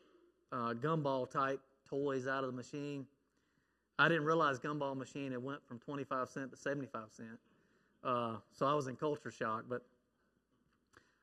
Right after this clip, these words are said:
but I used to be a hero dad for a dollar or two. And, uh, you know, my kids get three things, and they'll be like, "You're the greatest, Dad!"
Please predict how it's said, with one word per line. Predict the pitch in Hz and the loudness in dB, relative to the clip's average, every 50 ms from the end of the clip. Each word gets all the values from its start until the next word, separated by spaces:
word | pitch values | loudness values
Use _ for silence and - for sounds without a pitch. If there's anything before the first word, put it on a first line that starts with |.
| _ _ - | _ _ 0
but | 196 143 135 | 2 4 6
I | 143 156 | 6 6
used | 160 165 170 160 - | 6 4 2 2 0
to | 156 | 0
be | 143 147 | 0 2
a | 139 | 2
hero | 139 147 147 143 139 | 2 2 2 2 2
dad | 139 123 - - 143 139 123 - | 0 0 -2 -2 0 -2 -2 -2
for | 139 127 | -2 -2
a | 120 | 0
dollar | 123 127 131 135 131 127 123 | 2 2 2 2 2 0 -2
or | 117 117 | -2 -4
two. | - - 170 165 151 135 117 110 - _ _ _ _ _ _ _ _ _ _ _ _ _ _ _ - - | -4 -4 -2 -2 -2 -2 -4 -6 -10 _ _ _ _ _ _ _ _ _ _ _ _ _ _ _ -12 -8
And, | 131 127 123 123 123 123 | -8 -6 -6 -6 -6 -8
uh, | 120 117 117 120 120 | -8 -8 -8 -6 -6
you | 123 | -6
know, | 127 127 | -6 -4
my | 131 131 | -4 -4
kids | 127 - 151 143 139 - - | -2 0 0 0 0 0 -2
get | - 156 143 - - _ _ _ _ _ _ _ _ - | 0 0 0 -2 -4 _ _ _ _ _ _ _ _ -6
three | 139 160 160 | -2 -2 -2
things, | 151 - 165 156 160 156 147 135 - 127 | 0 0 0 0 0 0 -2 -4 -4 -4
and | 123 117 117 113 - _ _ _ _ _ _ - | -4 -4 -4 -6 -10 _ _ _ _ _ _ 4
they'll | 180 170 | 4 6
be | 165 175 | 6 6
like, | 185 220 | 4 4
"You're | 247 262 294 302 | 4 6 8 8
the | 302 240 | 8 10
greatest, | 247 294 294 302 302 302 277 240 - - | 12 12 12 12 12 12 10 6 4 6
Dad!" | 302 294 302 311 302 285 285 269 226 180 | 8 8 10 10 10 10 10 8 6 4